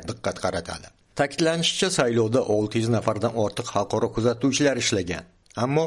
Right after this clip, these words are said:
prezidentlik uchun kurash haqiqiy raqobatsiz o'tgan. Mirziyoyevning hokimiyatga kelishidan so'ng ayrim siyosiy mahbuslar ozod etilgani,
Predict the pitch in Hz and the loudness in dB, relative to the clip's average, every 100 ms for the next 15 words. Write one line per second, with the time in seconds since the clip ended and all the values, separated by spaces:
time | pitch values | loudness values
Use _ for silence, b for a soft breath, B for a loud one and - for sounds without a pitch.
0 | 160 117 101 110 98 120 101 123 113 135 | 0 0 0 -2 -2 -4 -2 -2 0 0
1 | 139 - B B B 135 131 113 117 117 | 0 -6 B B B -2 0 -2 2 2
2 | 117 - 107 107 110 104 101 - 117 92 | 0 -4 -2 0 0 0 0 0 -2 -2
3 | 92 - 90 - _ _ - 104 98 113 | -4 -4 -6 -6 _ _ -10 -8 0 2
4 | 107 - 110 104 104 - 110 107 - - | 2 0 -4 -2 -2 0 -2 -2 -2 -2
5 | 113 104 - 117 123 - 165 170 B B | 0 0 0 0 0 0 -2 -2 B B
6 | B 123 143 139 - 131 113 - 123 113 | B 0 2 0 2 2 2 0 2 0
7 | - 98 - 104 - - 110 120 135 139 | -2 -8 0 -2 -2 -2 0 2 2 0
8 | - 117 104 90 | 0 0 0 -4